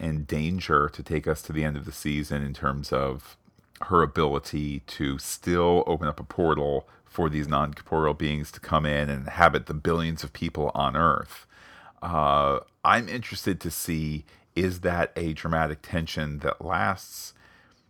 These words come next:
through these next three episodes? I think that's probably logical when you're in the writing room and you're looking at the whiteboard. Me as an audience member,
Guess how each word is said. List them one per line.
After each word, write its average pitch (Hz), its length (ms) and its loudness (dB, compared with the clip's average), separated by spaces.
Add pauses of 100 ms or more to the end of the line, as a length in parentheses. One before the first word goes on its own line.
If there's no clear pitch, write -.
(240)
through 123 260 2
these 110 220 -2
next 87 220 -2
three 85 220 2
episodes? 76 540 0
I - 80 0
think 90 180 -6
that's - 180 2
probably 82 420 2
logical 85 640 0
when 85 140 -2
you're 71 120 -2
in 90 140 -4
the 92 80 -2
writing 82 300 2
room 80 240 0
and 76 80 -6
you're 73 100 -4
looking 80 220 -6
at 78 80 -8
the 76 80 -4
whiteboard. 73 760 2 (400)
Me 104 200 -2
as 95 140 0
an 87 140 -4
audience 92 440 0
member, 98 600 4